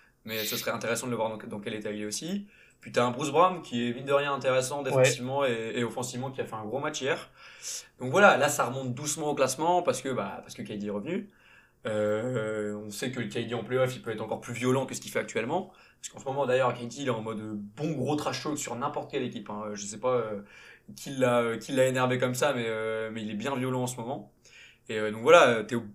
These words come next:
Speaker 1: t'es obligé de les mentionner, t'es obligé. Et moi, ça, ça fait mal au cul, mais je serais pas étonné de les voir en, en finale encore une fois à l'Est. Et, et voilà, alors que c'est, ils sont huitièmes et qu'au final, euh,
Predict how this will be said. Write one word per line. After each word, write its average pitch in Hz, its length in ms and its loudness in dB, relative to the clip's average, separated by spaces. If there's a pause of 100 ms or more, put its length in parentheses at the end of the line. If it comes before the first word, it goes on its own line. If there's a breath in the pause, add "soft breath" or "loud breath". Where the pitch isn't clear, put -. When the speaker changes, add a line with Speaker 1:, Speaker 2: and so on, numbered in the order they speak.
Speaker 1:
t'es 147 220 -8
obligé 165 500 2
de 151 60 -4
les 143 80 -2
mentionner, 143 420 -4
t'es - 120 -10
obligé. 120 680 -6
Et 101 120 -10 (840 soft breath)
moi, 123 120 4
ça, 110 220 -2
ça - 140 -8
fait - 140 -10
mal 110 140 -2
au 120 40 -4
cul, 175 160 -6
mais 110 380 -2
je 107 60 -4
serais 117 120 -6
pas 110 100 -2
étonné 110 200 -8
de 107 40 -6
les 110 60 -4
voir 107 160 0
en, 104 540 -4
en 107 40 -10
finale 110 340 -6
encore 110 240 -2
une 107 80 -8
fois 110 160 0
à 110 60 2
l'Est. 135 280 0
Et, 101 840 -6
et 101 40 -8
voilà, 120 320 4
alors 98 220 -6
que - 60 -14
c'est, - 140 -10
ils 104 60 -8
sont - 180 -8
huitièmes 110 340 -4
et 107 80 -10
qu'au 104 140 -14
final, 120 300 -4
euh, 101 180 -4